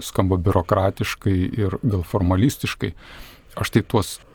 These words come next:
pačios paminėtus tekstus aš vadinčiau įkvepiančiais šaltiniais, kur buvo išdėstytos tam tikros idėjos, kurios, na,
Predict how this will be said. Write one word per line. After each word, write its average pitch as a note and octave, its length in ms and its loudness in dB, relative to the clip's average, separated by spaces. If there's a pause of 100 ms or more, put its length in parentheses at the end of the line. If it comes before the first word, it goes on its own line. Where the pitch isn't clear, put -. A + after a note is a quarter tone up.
(160)
pačios G#2 360 0
paminėtus G2+ 640 0
tekstus - 400 -2
aš G#2+ 160 -4
vadinčiau G2 640 0 (240)
įkvepiančiais F#2 800 0 (320)
šaltiniais, G2 800 -2
kur F2+ 200 -6
buvo F2+ 420 0 (640)
išdėstytos G2+ 800 -2
tam F2 160 -2
tikros - 440 -4
idėjos, F#2+ 500 0 (180)
kurios, F2 400 -4
na, F#2 220 0